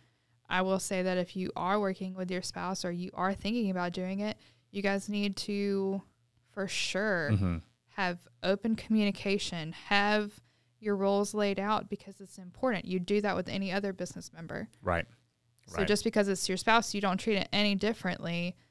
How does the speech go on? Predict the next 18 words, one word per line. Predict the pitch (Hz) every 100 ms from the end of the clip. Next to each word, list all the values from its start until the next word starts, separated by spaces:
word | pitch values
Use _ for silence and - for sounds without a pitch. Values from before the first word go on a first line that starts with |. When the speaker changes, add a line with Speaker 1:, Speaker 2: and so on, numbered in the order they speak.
| _ _ _
Speaker 1:
because | 208 - 190 185 -
when | 202 196
you | 190
do | 185 202 185
that, | 202 202 -
that's | 190 -
where | 185
the | 175
gray | 175 180 160
area | 160 143
comes | - 175 165
in. | 151 190
That's | 185 -
where | 190
it's | 180 -
like, | 156 -
"Oh, | 180
well, | 170 165 - -